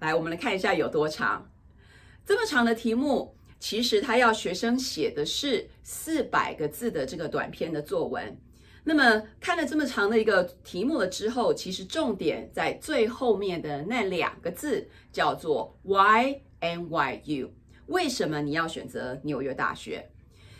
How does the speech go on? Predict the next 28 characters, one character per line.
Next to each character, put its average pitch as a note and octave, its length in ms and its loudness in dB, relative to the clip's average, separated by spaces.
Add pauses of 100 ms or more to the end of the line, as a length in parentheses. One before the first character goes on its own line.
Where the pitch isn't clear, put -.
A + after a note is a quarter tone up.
(120)
所 E4+ 160 -4
以 D4+ 100 2
像 D#4 240 2
诸 F4 200 -2
如 B3 200 4
此 F3 360 -4
类 C4 340 2
这 B3+ 100 0
样 G3+ 160 4
子 F#3 140 -8
的 D#3+ 100 0
题 E3 280 -6
目， A3+ 140 4
我 D3 120 0
们 C#3+ 140 -2
都 F#3+ 120 0
将 G3 380 2
它 G#3 220 0
归 B3+ 320 4
类 B3 200 2
成 C3+ 480 -4 (280)
你 D#3+ 100 -4
要 A#3+ 160 4
告 C4 220 4
诉 C4 180 -6
大 B3+ 260 2
学 D#3 640 0 (300)
你 D#3 160 -2